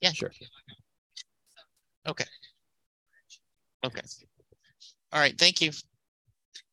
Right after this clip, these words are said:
Speaker 1: There you go. So anyway, it's, what was fun about it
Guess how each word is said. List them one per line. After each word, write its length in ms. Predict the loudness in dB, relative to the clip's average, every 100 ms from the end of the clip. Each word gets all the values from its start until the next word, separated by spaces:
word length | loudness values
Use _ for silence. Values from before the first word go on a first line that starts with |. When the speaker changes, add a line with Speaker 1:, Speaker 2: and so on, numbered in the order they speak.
| _ _ _ _ _ -20 -20 _ _
Speaker 1:
There 140 | -6 -4
you 60 |
go. 120 | -6 -10 -4
So 140 | 6 8
anyway, 420 | 8 8 6 6
it's, 320 | 2 2 0 0 -18 -20 _ _ _ _ -6
what 220 | -2 0
was 300 | 2 2 2
fun 320 | 2 6 6
about 380 | 6 6 4 6
it 160 | 2